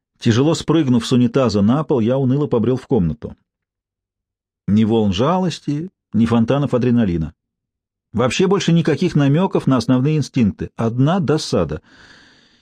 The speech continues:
Ведь ещё минуту назад мне казалось, что я стою перед роковым, можно сказать, выбором. Я гордился собой почти без рефлексии, подчиняясь лишь озарению свыше, решил ступить, не щадя живота своего, на опасный, не сказать крестный путь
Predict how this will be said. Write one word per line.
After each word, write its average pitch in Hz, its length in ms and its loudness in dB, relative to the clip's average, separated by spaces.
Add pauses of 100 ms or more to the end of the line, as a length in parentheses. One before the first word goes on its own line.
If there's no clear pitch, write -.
Ведь 117 140 0
ещё 180 200 0
минуту 220 380 2
назад 160 460 0
мне 143 140 2
казалось, 180 420 0
что - 180 -4
я 160 180 0
стою 160 440 0
перед 120 300 0
роковым, 156 880 0
можно 120 320 2
сказать, 135 340 0
выбором. 120 500 0 (720)
Я 135 240 0
гордился 202 600 0
собой 117 300 -2
почти - 300 -2
без 147 160 0
рефлексии, 170 640 -2
подчиняясь 151 480 -2
лишь 156 160 0
озарению 160 480 2
свыше, 180 500 0 (560)
решил 151 380 2
ступить, - 540 -2
не 131 100 2
щадя 156 340 0
живота 165 460 0
своего, 151 360 0
на 131 140 2
опасный, 147 600 -2
не 107 320 0
сказать 123 500 -2
крестный 135 440 0
путь 226 300 -2